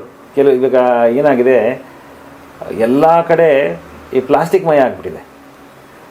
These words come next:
ಪ್ಲಾಸ್ಟಿಕ್ ಕಾರ್ಬನ್ ಅಂತ ಹೇಳ್ತೀವಿ. ಕಾರ್ಬನ್ ಈಗ ಮ-, ಅದನ್ನ ಮತ್ತೆ ಮುಂದೆ ಹೋ-, ಓಡಿಸ್ಕೊಂಡು ಹೋದಾಗ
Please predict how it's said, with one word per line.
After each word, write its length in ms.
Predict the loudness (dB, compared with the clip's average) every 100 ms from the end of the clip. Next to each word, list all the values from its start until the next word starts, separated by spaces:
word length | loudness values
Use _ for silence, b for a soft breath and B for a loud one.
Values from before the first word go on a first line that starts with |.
| -18 -2
ಪ್ಲಾಸ್ಟಿಕ್ 400 | 0 0 -2 -2
ಕಾರ್ಬನ್ 300 | -2 -2 -4
ಅಂತ 160 | -6
ಹೇಳ್ತೀವಿ. 300 | -12 -14 -8
ಕಾರ್ಬನ್ 380 | -4 -2 -2 -2
ಈಗ 160 | -4 0
ಮ-, 80 |
ಅದನ್ನ 520 | 2 2 2 0 0 0
ಮತ್ತೆ 300 | 0 0 -2
ಮುಂದೆ 260 | 0 2
ಹೋ-, 200 | 2 2
ಓಡಿಸ್ಕೊಂಡು 400 | 2 0 -2 -2
ಹೋದಾಗ 240 | 0 2